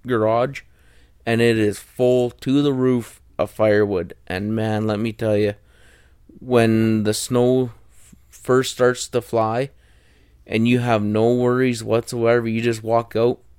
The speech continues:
grab a couple armloads of wood, or fill up the big wood box that I built there a few years ago in the house. Man, it is, it's just awesome. The amount of stress is, there's nothing there. It's,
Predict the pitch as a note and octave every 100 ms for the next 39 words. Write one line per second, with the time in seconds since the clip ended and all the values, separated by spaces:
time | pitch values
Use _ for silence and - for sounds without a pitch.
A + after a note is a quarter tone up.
0 | - - - _ _ _ _ - A#2 A2+
1 | - B2 G2 A#2 B2+ B2+ B2+ B2 A2 A#2
2 | B2+ C#3 G#2 G2 - A2+ A#2 - G#2+ A#2
3 | A2+ A2+ B2 A2+ B2 B2+ - B2+ B2 A#2+
4 | B2+ - B2 A#2+ B2 B2+ C3+ B2 B2 B2+
5 | C3+ C3 C3 A#2+ A#2+ C#3+ - - _ -
6 | - _ _ _ _ _ _ _ - -
7 | _ _ - G2+ G#2+ G#2 A2 G#2 G2+ F#2+
8 | - - _ - _ - A#2 G#2 - G#2+
9 | A2 G2 G#2 G#2 - G2+ - _ - -
10 | - A2+ A2+ A#2+ A2 A2 - B2 C#3 -
11 | E2+ G#2+ G2+ - - A2+ A2+ A2 G#2+ G2+
12 | G2 - F#2 E2+ - - - A2